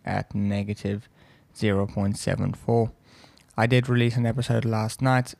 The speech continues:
detailing the, uh, government stimulus plan. If you do, are interested, uh, feel free to go check that out. Other than that, I, uh, hope you have a good and safe weekend.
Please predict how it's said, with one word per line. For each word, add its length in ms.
detailing 720
the, 400
uh, 180
government 520
stimulus 560
plan. 400
If 160
you 60
do, 380
are 180
interested, 500
uh, 300
feel 260
free 220
to 100
go 140
check 360
that 260
out. 340
Other 140
than 160
that, 280
I, 60
uh, 220
hope 320
you 80
have 360
a 320
good 220
and 240
safe 340
weekend. 400